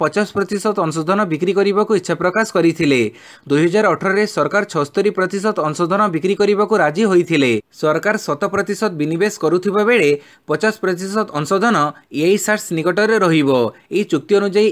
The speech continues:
ଏୟାର ଇଣ୍ଡିଆ ମୁମ୍ବାଇ ସ୍ଥିତ ବିଲ୍ଡିଂ ଓ ଦିଲ୍ଲୀ ସ୍ଥିତ କାର୍ଯ୍ୟାଳୟ ମଧ୍ୟ ଟାଟାକୁ ପ୍ରଦାନ କରାଯିବ। ନମ୍ବର ସେଭେନ, ଦୂରସଞ୍ଚାର କମ୍ପାନୀଗୁଡ଼ିକ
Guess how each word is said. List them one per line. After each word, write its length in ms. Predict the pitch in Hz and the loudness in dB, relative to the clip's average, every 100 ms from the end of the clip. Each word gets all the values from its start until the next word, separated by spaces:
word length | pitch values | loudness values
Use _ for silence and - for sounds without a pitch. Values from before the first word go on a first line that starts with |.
| 147 | 0
ଏୟାର 180 | 147 160 | 0 0
ଇଣ୍ଡିଆ 200 | 175 214 | 0 0
ମୁମ୍ବାଇ 360 | 196 147 156 202 | 0 -2 0 0
ସ୍ଥିତ 220 | 190 196 208 151 | 0 -2 -2 -2
ବିଲ୍ଡିଂ 300 | 147 160 196 | -2 -2 -2
ଓ 80 | 208 | -2
ଦିଲ୍ଲୀ 320 | 151 156 190 | -2 0 -2
ସ୍ଥିତ 240 | - 202 214 | -2 -4 -2
କାର୍ଯ୍ୟାଳୟ 340 | 156 143 185 202 | -2 -2 0 0
ମଧ୍ୟ 240 | 226 185 151 147 - - - | 0 2 2 2 -2 -18 -4
ଟାଟାକୁ 320 | 147 175 202 220 | -2 0 0 0
ପ୍ରଦାନ 240 | 156 165 208 | 0 0 2
କରାଯିବ। 400 | 190 165 147 131 123 107 107 - | 2 2 2 2 2 0 -6 -10
ନମ୍ବର 380 | 151 156 185 226 | -2 0 2 0
ସେଭେନ, 420 | - 180 147 131 113 - _ | 0 -2 0 -2 -4 -10 _
ଦୂରସଞ୍ଚାର 600 | 131 143 165 165 180 208 180 | -4 0 0 0 -2 -2 -2
କମ୍ପାନୀଗୁଡ଼ିକ 640 | 151 143 190 196 202 190 | -4 -2 -2 0 0 0